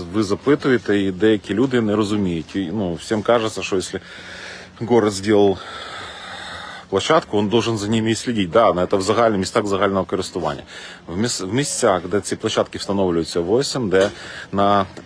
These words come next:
територіях, е, приватних, е, за, за цими площадками повинні слідкувати саме мешканці міста, мешканці, е, тих будинків, для яких і були встановлені вказані площадки.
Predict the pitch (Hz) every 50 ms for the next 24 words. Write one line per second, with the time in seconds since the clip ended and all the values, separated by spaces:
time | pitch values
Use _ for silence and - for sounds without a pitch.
0 | - - 110 101 104 95 - 107 104 98 98 98 92 - - 98 80 98 95 92
1 | 92 - 95 98 98 98 98 92 - 92 92 - - - - - - - - -
2 | - - - - - 92 92 - - - - - - - - - - - - -
3 | - 87 90 107 107 104 87 - 92 87 101 85 - - 123 113 104 95 - 101
4 | 92 - 117 113 135 123 - 123 110 98 82 98 90 90 110 110 107 95 - -
5 | 95 85 - - 95 85 87 101 107 120 117 - 92 82 - - 98 101 107 107
6 | 98 92 90 95 107 110 - - 104 92 - - 90 87 87 85 85 90 92 90
7 | 82 - - 80 80 - - - - - - - - - - - 104 123 - -
8 | - 107 95 - 95 - - - - - 85 87 87 85 85 - - - - -
9 | 110 104 87 85 98 90 92 104 120 139 151 - 139 120 104 - - - - -
10 | - - - - - 180 107 107 92 - - 113 98 107 101 - - - 135 156
11 | - - - 107 95 87 101 120 120 120 107 - 101 90 95 104 107 104 95 90
12 | 85 - - 95 92 90 85 90 90 85 - 90 80 - - 71 67 - -